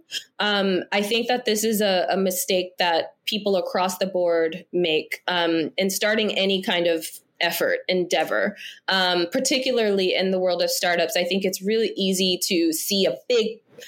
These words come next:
a big hairy problem. And if I fix this problem, there'll be so much money that could be made. You should, like, give me lots of venture capital and we're gonna shoot off like a rocket ship and it's gonna be great. Um, that's kind of the energy most people show up with. And I think,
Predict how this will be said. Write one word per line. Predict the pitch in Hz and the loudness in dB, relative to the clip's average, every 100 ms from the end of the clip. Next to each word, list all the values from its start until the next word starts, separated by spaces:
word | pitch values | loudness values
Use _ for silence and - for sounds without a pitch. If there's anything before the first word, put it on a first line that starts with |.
| - | -8
a | - - | -6 -2
big | 370 311 | 0 2
hairy | 349 285 277 | 2 2 0
problem. | 269 277 262 254 254 233 208 | 0 0 2 2 2 2 2
And | 202 | 0
if | 214 | 0
I | 285 | 0
fix | 277 254 254 | 2 0 0
this | 233 - | -2 0
problem, | 240 226 220 226 | 0 2 0 2
there'll | 240 | 0
be | 220 233 | 0 -2
so | - 262 | 0 0
much | 240 226 240 | 0 0 0
money | 233 226 | 0 2
that | 202 196 | 0 -2
could | 208 | -2
be | 202 | 0
made. | 202 190 190 190 | 2 2 2 0
You | 208 | 0
should, | 202 190 | 0 0
like, | 196 190 | -2 -2
give | 214 208 | -2 0
me | 214 | 0
lots | 202 190 | 0 0
of | 190 | -2
venture | 190 190 185 | -2 0 -2
capital | 190 180 175 180 170 | -2 -2 0 2 2
and | 165 | 2
we're | 175 175 | 0 0
gonna | 175 | 0
shoot | 175 180 | 0 2
off | 175 - | 0 0
like | 170 170 | -2 0
a | |
rocket | 175 170 170 170 | 0 0 -2 0
ship | 180 170 | 0 0
and | 170 | 0
it's | 170 - | -2 -2
gonna | 170 165 | -2 -2
be | 165 | 0
great. | 160 151 - - - - | 0 0 -2 -6 -6 -2
Um, | 226 226 214 208 190 180 - - | 0 2 2 2 0 -2 -4 -2
that's | 202 | -2
kind | 208 220 | 0 0
of | 208 | 0
the | 196 | 2
energy | 170 190 185 185 | 2 2 0 0
most | 185 180 185 - | 2 2 0 -2
people | 214 185 | -2 -2
show | 185 175 | 0 2
up | 175 175 | 2 0
with. | 175 170 165 190 | 0 0 0 0
And | 196 | 0
I | 196 | 0
think, | 226 214 214 | 0 0 -4